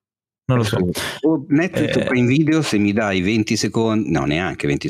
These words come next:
Speaker 1: Poi
Speaker 2: secondi.
Speaker 1: ne-, eh, e nel frattempo avevo consigliato a Maurizio un film che fa: "Che cosa potrei vedere?" E so che gli piacciono i musical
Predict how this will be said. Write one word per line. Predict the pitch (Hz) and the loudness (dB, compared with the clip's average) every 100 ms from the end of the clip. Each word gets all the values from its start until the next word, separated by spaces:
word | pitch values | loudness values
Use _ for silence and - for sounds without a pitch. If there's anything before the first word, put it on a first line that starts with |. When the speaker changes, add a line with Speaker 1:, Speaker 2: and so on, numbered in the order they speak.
| - | -2
Speaker 1:
Poi | 262 | 0
Speaker 2:
secondi. | 214 139 | 0 0
Speaker 1:
ne-, | 127 143 | -2 -2
eh, | 160 160 131 | 0 0 2
e | |
nel | 160 160 | 2 2
frattempo | - 220 247 185 127 | 0 -2 0 0 2
avevo | 127 123 | 2 2
consigliato | 131 120 147 139 107 117 | 2 2 2 0 0 2
a | |
Maurizio | 127 143 135 107 127 | 2 2 0 0 0
un | 113 | -2
film | - 113 | 0 0
che | 113 | 0
fa: | 120 | 0
"Che | 127 165 | 0 0
cosa | 202 165 | 2 2
potrei | 143 127 | 2 2
vedere?" | 113 107 104 104 107 | 2 2 2 2 2
E | 120 | 0
so | 113 160 | 0 -2
che | 127 | 0
gli | 113 | 0
piacciono | 117 110 156 | 0 0 2
i | 180 | 4
musical | 127 117 117 107 117 | 4 2 0 0 0